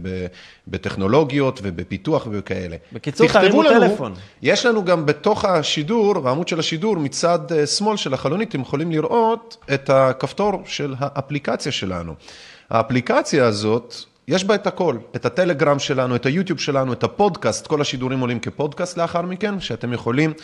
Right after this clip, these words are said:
Speaker 1: בכיף ובקלות, אה, להאזין, אה, באשר תהיו לשידורים המלאים. אה, כל הדברים האלה שוב פעם נמצאים באפליקציה, ויש את האתר, ואם תרצו לתמוך בנו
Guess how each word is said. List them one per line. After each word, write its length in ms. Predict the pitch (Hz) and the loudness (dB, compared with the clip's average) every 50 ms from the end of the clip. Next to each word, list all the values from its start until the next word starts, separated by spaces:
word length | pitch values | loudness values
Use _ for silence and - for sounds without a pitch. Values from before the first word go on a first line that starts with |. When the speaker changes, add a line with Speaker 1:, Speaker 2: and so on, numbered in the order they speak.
| - - - - - - _ _ | -20 -20 -20 -20 -20 -20 _ _
Speaker 1:
בכיף 360 | - 104 120 - 208 226 226 - | -4 -4 -2 0 0 0 0 -2
ובקלות, 640 | 170 143 131 - - 135 131 143 156 151 156 - - 139 | -6 -6 -6 -6 -4 -2 -2 -2 -2 -4 -4 -4 -4 -2
אה, 100 | 127 117 | -2 -2
להאזין, 640 | 117 110 107 107 107 120 139 143 139 131 127 120 120 | -2 -2 -2 -4 -2 0 0 0 0 0 -2 -2 -2
אה, 80 | 117 104 | -2 -2
באשר 500 | 95 107 107 107 104 101 101 - 135 127 | -2 -4 -4 -2 -2 -4 -4 -2 -4 -4
תהיו 420 | 107 - 117 110 110 117 117 117 107 | -4 -2 -2 0 0 2 0 0 0
לשידורים 640 | 104 101 92 87 - - 95 95 101 110 113 107 | -2 -4 -4 -4 -4 -4 -4 -4 -2 -2 -2 -2
המלאים. 400 | 104 98 98 92 95 90 85 73 - - - - - - - _ _ - - | -2 -2 -2 -2 -4 -4 -6 -8 -14 -18 -20 -20 -20 -20 -20 _ _ -4 -2
אה, 220 | 123 127 135 139 135 139 135 - - | 0 0 0 0 -2 -4 -6 -8 -2
כל 160 | - 214 254 | -2 0 0
הדברים 380 | 254 175 151 147 151 156 151 | 0 -2 -2 -2 -2 -2 -4
האלה 160 | 151 143 135 123 | -4 -4 -4 -6
שוב 180 | - 139 127 - | -6 -8 -8 -6
פעם 160 | - 120 117 | -4 -4 -4
נמצאים 500 | 110 104 98 - 113 110 123 123 113 101 | -4 -6 -6 -4 -4 -2 -2 -2 -2 0
באפליקציה, 680 | 101 104 - - 117 110 - 170 175 170 - 156 139 123 117 - 92 92 | 0 -2 -2 -2 -6 -4 0 -2 -2 -2 -4 -8 -8 -8 -10 -12 -14 -6
ויש 260 | 104 107 113 - - | -4 -4 -2 -2 -4
את 120 | 107 - | -4 -2
האתר, 360 | 98 95 98 - 170 170 175 165 147 113 | -2 -2 -2 0 2 2 2 2 0 -4
ואם 280 | 101 117 - - 233 240 233 | -6 -6 -6 -4 -4 -6 -4
תרצו 300 | - 165 143 - - 147 | -4 -6 -6 -6 -8 -8
לתמוך 400 | 123 117 - - 151 160 156 - | -8 -8 -6 -4 -2 -2 -2 0
בנו 280 | 135 139 135 135 131 | -2 -2 -2 -2 -4